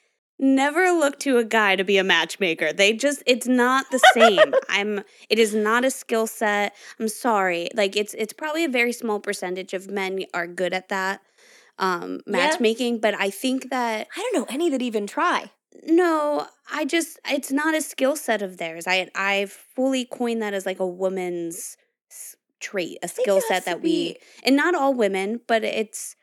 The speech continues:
Speaker 1: it takes a lot of, um,
Speaker 2: You have to be observant.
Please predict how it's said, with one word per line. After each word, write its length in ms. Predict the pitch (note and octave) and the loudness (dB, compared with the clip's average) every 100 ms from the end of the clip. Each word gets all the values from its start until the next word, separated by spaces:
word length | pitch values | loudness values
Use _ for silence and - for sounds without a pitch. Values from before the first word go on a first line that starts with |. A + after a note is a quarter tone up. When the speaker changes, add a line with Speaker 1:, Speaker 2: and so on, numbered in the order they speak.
| _ _ - | _ _ -4
Speaker 1:
it 100 | C4 | -2
takes 280 | D#4+ F4+ - | 0 0 0
a 60 | |
lot 340 | G#4+ C#4+ C4+ C4+ | 0 0 0 0
of, 360 | C4 B3+ A#3+ - - | 2 0 -2 -8 -12
um, 480 | A#3+ A3+ G#3+ G3+ G3+ - _ - | -6 -4 -4 -6 -8 -14 _ -18
Speaker 2:
You 20 | C#4+ | -12
have 20 | |
to 80 | D#4 | -8
be 160 | E4 | -6
observant. 500 | D4 A#3+ C#4+ F3 - | -6 -8 -8 -10 -14